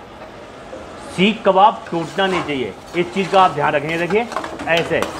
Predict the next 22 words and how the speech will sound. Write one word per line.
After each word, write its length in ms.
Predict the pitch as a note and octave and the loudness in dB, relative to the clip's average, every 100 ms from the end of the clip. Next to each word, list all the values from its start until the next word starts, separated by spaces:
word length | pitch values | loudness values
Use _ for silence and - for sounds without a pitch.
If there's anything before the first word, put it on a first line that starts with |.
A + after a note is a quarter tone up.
| - - - - | -12 -16 -16 -8
कोने 340 | - F#3+ G#3 A3 | 2 4 4 2
से 140 | A3 | 2
पैन 340 | G3+ F#3+ F#3+ G3 | 2 2 2 4
को 100 | G3+ | 2
ऐसे 200 | G3 G#3 | 4 2
हिलाएं। 260 | E3 F#3 B3 - - - - - - - - - - - - - - - - - - - - - - - - - - - - - - - - - - - - - - - - | 2 0 0 -6 -10 -12 -14 -16 -14 -8 -8 -6 -8 -6 -6 -6 -6 -4 -4 -6 -6 0 0 0 -6 -12 -14 -16 -16 -16 -16 -16 -16 -4 -2 0 -2 -2 -12 -14 -14 -12 4
अब 180 | F3 G3 | 4 4
इसका 220 | E3+ A3+ | 2 2
कलर 280 | A3+ G3 A3+ | 2 2 4
देखा 200 | A3 A#3 | 2 2
ना 100 | B3+ | 2
आपने 260 | B3 C4 C4+ - - - - - | 0 0 -10 -14 -20 -20 -18 -10
कितना 340 | F3 G3 A#3 | -8 0 0
बेहतरीन 600 | F3 - C#3+ C#3+ C#3+ G#3+ | 0 -2 -2 0 0 0
हो 100 | G#3 | 2
गया, 200 | G3+ A#3 | 4 2
मुंह 220 | F#3 C3+ D#3+ | 2 0 2
में 160 | G#3+ | 2
पानी 260 | G#3 G3 A3 | 4 2 4
आया 160 | A3+ | 2
ना 80 | B3+ | 2
आपके। 260 | B3+ B3 | 0 0